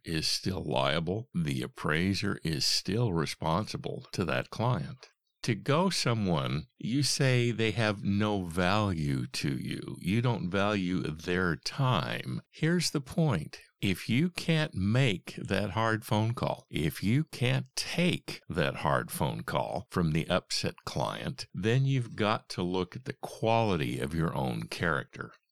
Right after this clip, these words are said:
Ghosting is cowardly. It's unprofessionally acceptable. Its long-term results are drastic for your business.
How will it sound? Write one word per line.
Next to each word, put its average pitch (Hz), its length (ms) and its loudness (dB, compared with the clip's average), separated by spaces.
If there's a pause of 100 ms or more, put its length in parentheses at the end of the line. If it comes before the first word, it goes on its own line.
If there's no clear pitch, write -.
(100)
Ghosting 95 580 2
is 67 220 0
cowardly. 73 840 0 (100)
It's - 360 -2
unprofessionally 90 1300 0
acceptable. - 840 -4
Its - 340 0
long-term 107 1160 2
results 87 760 0
are 85 240 -2
drastic 131 800 -2
for 76 220 -4
your 55 160 -2
business. - 720 -4